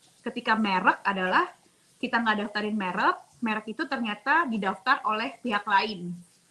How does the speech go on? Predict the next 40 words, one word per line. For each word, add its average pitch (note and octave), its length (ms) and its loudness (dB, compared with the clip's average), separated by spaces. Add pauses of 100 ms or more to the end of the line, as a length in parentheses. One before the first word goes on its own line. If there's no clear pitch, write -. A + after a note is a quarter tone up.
(120)
gitu F#3+ 180 -10
ya. F#3+ 220 -4
Sekali G#3 260 -6
lagi, G#3 380 -2 (180)
bisa A3+ 240 0
jadi G#3+ 320 0
pihak B3 400 -4
yang G#3 160 -4
daftar G3 320 -2
itu D4+ 400 -4 (160)
bukan C#4+ 320 0
dengan A#3 300 0
itikat G#3+ 340 -6
buruk, C#4 320 -2
bisa G#3 240 -6
jadi A3 240 0
memang G#3 320 0 (480)
ide G#3+ 300 2
kita G#3 500 2 (640)
sama A3+ 400 6
aja B3 160 -4
sama B3 240 -4
ide G3+ 240 0
dia, F#3+ 560 -2 (400)
dan G3 160 -2
dia A#3+ 160 2
terletak A#3+ 400 -2
misalnya G#3+ 400 -2
di, B3 320 -4
eh, G3+ 440 -6 (120)
N G#3+ 80 -2
T A#3+ 80 -4 (140)
T - 40 -2 (300)
gitu, E3 160 -12
kita B3 220 -8
di A#3 100 -4
Jakarta G#3+ 640 -2 (480)
atau G#3+ 240 -4
di G#3+ 80 0
Medan, G#3+ 640 0